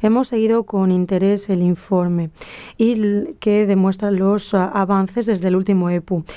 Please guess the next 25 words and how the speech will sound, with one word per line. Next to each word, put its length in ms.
Se 140
han 80
adherido 680
a 220
distintos 460
instrumentos 560
internacionales 920
y 80
han 140
llevado 200
a 60
cabo 160
distintas 380
reformas 560
legislativas. 720
Además, 500
han 120
adoptado 360
programas 360
nacionales 520
para 180
responder 360
a 80
distintos 480
desafíos. 680